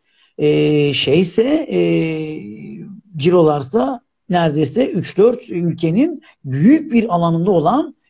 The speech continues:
insan ömrünün yetmeyeceği zirveleri, duvar tırmanışları, efendim buzulları olan ki Avrupa'nın ikinci büyük buzulu orada.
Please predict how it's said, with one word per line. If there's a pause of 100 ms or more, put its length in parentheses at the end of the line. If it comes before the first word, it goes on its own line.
(100)
insan
ömrünün
yetmeyeceği
zirveleri, (380)
duvar
tırmanışları, (320)
efendim
buzulları
olan
ki
Avrupa'nın
ikinci
büyük
buzulu
orada.